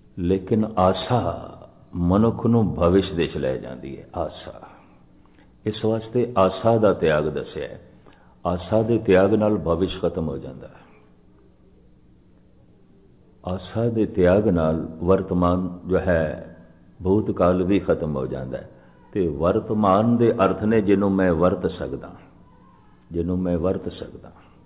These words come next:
ਵਰਤਮਾਨ ਦਾ ਹੋਰ ਕੋਈ ਅਰਥ ਨਹੀਂ। ਬਰਤਨ, ਜਿਹਨੂੰ ਮੈਂ ਬਰਤਨ ਦੇ ਚ ਲਿਆ ਸਕਦਾ, ਵਰਤਣ ਦੇ ਚ ਲਿਆ ਸਕਦਾ।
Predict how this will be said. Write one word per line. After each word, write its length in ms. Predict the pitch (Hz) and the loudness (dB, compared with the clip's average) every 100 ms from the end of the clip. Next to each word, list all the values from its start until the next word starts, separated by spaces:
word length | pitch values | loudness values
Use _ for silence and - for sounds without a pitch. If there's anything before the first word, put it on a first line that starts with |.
| - _ _ - _ _ - | -20 _ _ -20 _ _ -8
ਵਰਤਮਾਨ 600 | 85 87 90 87 90 95 | -6 -4 -2 0 0 0
ਦਾ 120 | 92 | 0
ਹੋਰ 240 | 87 87 85 | 2 0 0
ਕੋਈ 280 | 92 98 90 | 0 0 0
ਅਰਥ 200 | - - | -4 -10
ਨਹੀਂ। 220 | 69 58 | -12 -12
ਬਰਤਨ, 720 | 71 82 82 - 98 73 - - - - - - - | -4 -4 -4 -6 -6 -6 -14 -20 -20 -20 -20 -20 -6
ਜਿਹਨੂੰ 380 | 90 95 107 98 | -2 0 0 0
ਮੈਂ 120 | 101 | -2
ਬਰਤਨ 540 | 78 87 87 104 101 | 2 0 2 -2 0
ਦੇ 80 | 95 | 0
ਚ 100 | 87 | 0
ਲਿਆ 240 | 87 87 98 | 0 0 0
ਸਕਦਾ, 580 | - 78 73 71 - - | -4 -4 -4 -8 -12 -4
ਵਰਤਣ 420 | 87 85 95 92 | -2 -2 -2 -2
ਦੇ 120 | 90 | 0
ਚ 100 | 82 | -2
ਲਿਆ 220 | 80 85 90 | -2 0 -2
ਸਕਦਾ। 440 | 87 - - | -6 -10 -12